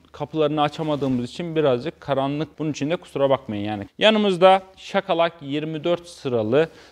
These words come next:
sıra izli hububat mimcerimiz var. E, bunu bu sene temin ettik. Bununla bu sene arpalarımızı, buğdaylarımızı ektik. Bunun yanı sıra yine yonca ekebiliyor, haşhaş ekebiliyor.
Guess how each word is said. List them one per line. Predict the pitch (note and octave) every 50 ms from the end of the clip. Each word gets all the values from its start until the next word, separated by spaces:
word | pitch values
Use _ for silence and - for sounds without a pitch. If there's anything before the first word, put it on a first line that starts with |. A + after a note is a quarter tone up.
| _ _
sıra | - - - - E3 D#3+ F3 F3+
izli | E3 C#3 B2+ A#2+ A2 G#2 G2 A2 B2+ D3+ F3 F3 F3 -
hububat | D3 F3 F#3 E3+ F#3 G#3 G3+ F3+ G3+ G3 G3 G3
mimcerimiz | E3 D3+ C#3+ C3+ B2 A2 A#2+ A2+ A2 A2 G#2+ G#2+ G#2 G#2+
var. | C#3+ F3 G#3 - - - _ _ - E3+
E, | B2+ C3+ D3+
bunu | F#3 F#3+ F#3 F3
bu | F#3
sene | F3+ - F3+ D3+ D#3 C#3+ C3+ B2+ - - _ _ _ _ _ _
temin | - - C3 B2 A#2 A2+ A2
ettik. | A2 G#2+ - - F#3+ G3+ - - _ _ _ _ _ - - - -
Bununla | E3+ F#3 G3 F#3 D#3 C#3 C#3+ E3 E3+ - - - - B2
bu | C#3 D3
sene | - D#3 B2 B2+ C#3 C3
arpalarımızı, | A#2 C#3 C#3 C3+ - C#3+ C3+ C3 B2 C3 C3 B2 A#2 C3+ B2+
buğdaylarımızı | C3 C3 B2 C3 C3 B2+ B2+ A#2+ B2+ B2 A#2 A2 A#2
ektik. | A2 G2 - - - D3+ D#3+ - - - _ _ _ _ _ -
Bunun | D#3+ E3 D#3+
yanı | D#3 D3 D3 D3+ D3+
sıra | - - C3+ B2 A#2+ B2 A#2+ - - _ _ _ _ _ _ _ _ _ _
yine | - B2+ C#3+ C#3+ C#3
yonca | C3 C3 C3+ C3 C3 B2 C3+ B2+
ekebiliyor, | A#2+ B2 - A2+ F#2 G2+ G2 G2 G#2 A#2 C3 C#3 C3+ - _ _ _ _ _
haşhaş | - B2+ - D3+ C#3 - C3+
ekebiliyor. | A2 - G#2+ G2+ G2 G2 F#2+ G#2+ B2+ D#3